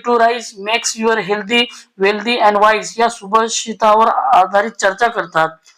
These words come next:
विद्यार्थी कृती काय करतात, तर विद्यार्थी किती वाजता उठतात हे सांगतात. विद्यार्थी त्यांच्या दिनचर्येविषयी सांगतात, उदाहरणार्थ सकाळी उठणे, दात घासणे इत्यादी. घड्याळात वेळ सकाळी नऊ वाजता पाहून यावेळी आम्ही काय करतो हे सांगतात, म्हणजे न्याहारी करणे.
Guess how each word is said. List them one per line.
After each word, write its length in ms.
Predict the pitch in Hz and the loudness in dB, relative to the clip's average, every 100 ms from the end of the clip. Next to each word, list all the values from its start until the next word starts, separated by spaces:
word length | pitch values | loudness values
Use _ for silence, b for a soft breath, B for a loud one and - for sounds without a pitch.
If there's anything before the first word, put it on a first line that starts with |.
| b b b | b b b
विद्यार्थी 340 | 214 196 233 240 | -4 -2 -2 -4
कृती 240 | 226 226 | -6 0
काय 160 | 226 226 | 2 2
करतात, 380 | 233 - 240 240 - _ b b 208 | 0 0 2 2 -2 _ b b -6
तर 60 | |
विद्यार्थी 400 | 196 190 226 226 | -4 0 -2 -2
किती 220 | 247 226 | -10 -2
वाजता 320 | 247 220 214 233 | 2 2 2 0
उठतात 300 | 220 233 233 | 0 0 -2
हे 140 | 202 240 | -2 -2
सांगतात. 440 | 226 180 175 175 170 _ _ _ _ - _ B B B B B - | 0 0 2 2 0 _ _ _ _ -20 _ B B B B B -2
विद्यार्थी 360 | 202 208 226 | 0 0 -2
त्यांच्या 320 | 240 226 214 233 | 0 -2 2 0
दिनचर्येविषयी 800 | 196 226 233 226 233 220 269 | 0 -4 -2 -4 -4 -4 -2
सांगतात, 400 | 269 196 175 190 | 2 0 2 0
उदाहरणार्थ 440 | 185 202 202 208 208 | 0 0 0 0 -2
सकाळी 320 | 190 214 226 | -2 0 0
उठणे, 300 | 220 214 202 | -2 -2 0
दात 220 | 190 208 208 | 4 2 2
घासणे 260 | 185 175 220 | -6 -6 -8
इत्यादी. 540 | 226 214 165 160 156 - B B B | -6 -2 -2 -2 -8 -10 B B B
घड्याळात 380 | 170 180 220 233 | 2 4 4 2
वेळ 180 | 233 233 | 0 -2
सकाळी 340 | - 196 208 | -2 0 0
नऊ 180 | 214 226 | 4 4
वाजता 360 | 233 233 - 226 | 4 4 2 2
पाहून 320 | 220 196 208 | 4 0 2
यावेळी 280 | 208 220 226 | 2 4 4
आम्ही 260 | 202 220 | 2 0
काय 220 | 220 208 214 | 2 2 2
करतो 300 | 226 220 220 | -6 -4 -2
हे 160 | 220 | -2
सांगतात, 460 | 240 202 175 185 175 226 | 0 0 2 2 2 -2
म्हणजे 380 | 196 196 202 214 | -16 -14 -10 -2
न्याहारी 300 | 202 202 240 | 2 2 0
करणे. 460 | 208 170 165 165 | 0 2 0 -2